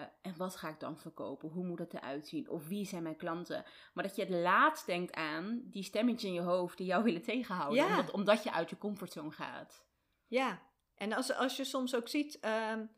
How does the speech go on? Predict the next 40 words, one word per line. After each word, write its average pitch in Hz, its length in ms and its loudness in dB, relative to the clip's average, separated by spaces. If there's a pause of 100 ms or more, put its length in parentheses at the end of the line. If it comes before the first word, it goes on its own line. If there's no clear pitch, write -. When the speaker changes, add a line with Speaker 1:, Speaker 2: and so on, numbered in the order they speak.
(300)
Speaker 2:
als 208 160 -4
je 240 60 -6
gewoon 226 240 -2
om 220 120 0
je 190 100 -2
heen 208 240 0
kijkt, - 480 -6 (200)
dat - 520 -6 (300)
het 190 180 -2
gaat 269 320 0
daar 180 220 0
vaak - 300 0
ook - 320 -6
soort 214 260 0
van 190 160 0
niet 294 220 4
om 196 240 0
wat 247 200 4
iemand 208 360 0
precies - 440 -8
aanbiedt 214 680 0
en 170 460 -6 (100)
wat 180 240 -6
dan 294 120 -2
ook. 190 80 -2
Het - 100 -12
is 180 120 -8
vaak 208 260 -2
ook 214 120 -6
gewoon, 190 380 0 (340)
ja, 202 180 0
die 185 140 -2
persoon. 254 380 6
En 196 80 0
het 196 100 -2
is 247 140 2
ook 233 100 2
een 220 60 -4
stukje 233 280 -4
gewoon 175 340 -2